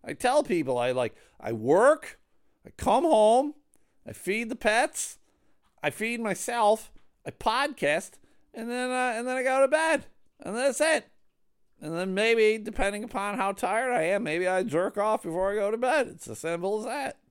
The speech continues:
<laughs> People are listening. "Did he just say jerks off?" Yeah, I did. You do too. Don't lie to me. I know you do.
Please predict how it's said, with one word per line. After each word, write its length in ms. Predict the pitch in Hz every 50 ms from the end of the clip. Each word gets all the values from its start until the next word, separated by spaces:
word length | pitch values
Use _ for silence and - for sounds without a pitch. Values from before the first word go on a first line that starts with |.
| _ - _ _ _ _ - - _ -
<laughs> 100 | - - _ _ _ _ _ _ _ _ _ _ _ _ - - - - _ _ _ _ _ _ _
People 260 | - - - 131 135 123
are 80 | 123
listening. 460 | 123 135 127 - - 123 120 117 110
"Did 100 | 117 123
he 140 | - 320 349
just 200 | 330 370 320 -
say 220 | - 254 240 196 135
jerks 460 | 110 87 92 110 147 - - - -
off?" 320 | 147 147 165 208 302 - - -
Yeah, 400 | - 156 190 247 302 320 320 254 - - - _ -
I 60 | - 101
did. 540 | - - 131 170 233 285 311 277 - - - - - _ _ _ _ _ -
You 240 | 139 170 233 277 294
do 180 | 294 294 285
too. 420 | - - - 262 277 269 - - - -
Don't 260 | - 240 233 254 247
lie 260 | 247 233 240 240 226
to 80 | - 269
me. 240 | 135 117 90 - -
I 120 | - - 185
know 160 | 214 202 175
you 160 | 139 120 110
do. 300 | 98 101 95 98 101 95